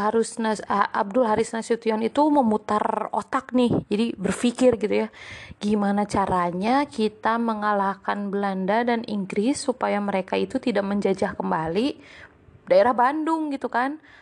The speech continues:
tapi tidak, tak, tidak ingin mengulangi pertempuran yang ada di Surabaya seperti itu.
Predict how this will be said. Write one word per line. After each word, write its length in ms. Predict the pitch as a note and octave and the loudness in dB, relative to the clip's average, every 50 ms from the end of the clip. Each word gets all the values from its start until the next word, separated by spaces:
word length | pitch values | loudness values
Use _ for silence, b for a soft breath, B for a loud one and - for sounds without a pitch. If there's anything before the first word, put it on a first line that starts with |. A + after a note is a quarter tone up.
| B B - | B B 0
tapi 320 | G#3+ G#3 G#3 - D#4 D#4 | 0 0 -2 -4 -8 -4
tidak, 400 | - D#4+ C4+ A#3+ G#3 - - - - _ _ | -2 -2 0 0 0 0 -2 -4 -6 _ _
tak, 240 | - A3 A3 - - | -2 -2 -2 -2 -4
tidak 320 | - G#3+ A3 F#3+ A3+ - | -4 -4 -2 -2 -4 -6
ingin 240 | A3 G#3+ A3+ B3+ C#4+ | -6 -2 -2 0 0
mengulangi 960 | D#4 D4+ D4 C#4+ C4+ B3 A3+ G#3+ F#3+ F3 F3+ F#3+ G#3 A#3+ C#4 D#4+ D#4 - - - - | 2 2 2 2 2 4 2 2 2 0 0 0 0 2 2 2 0 -4 -6 -6 -6
pertempuran 720 | - - - - B3 C4 B3 - A3 G#3 F3+ F#3 G#3 A3+ | -6 -4 -2 -2 -2 -2 0 0 0 0 0 0 0 0
yang 160 | B3+ C4 B3+ B3 | 0 2 2 2
ada 160 | B3 B3+ A#3+ | 2 2 0
di 80 | B3+ | 0
Surabaya 720 | - C#4 C4+ C4+ C4+ C4 A#3+ C4+ C#4 D4 D4+ D#4 D#4 D4+ - - - _ _ _ _ _ _ _ _ _ - _ _ _ - | 2 2 2 4 2 2 2 2 2 2 2 2 2 0 -2 -6 -20 _ _ _ _ _ _ _ _ _ -20 _ _ _ -20
seperti 480 | - - - - C4 - - C4 B3+ | -20 -10 -4 -2 -2 -2 -2 -2 -6
itu. 240 | B3 - - C#4 C4+ | -4 -2 -2 -2 -2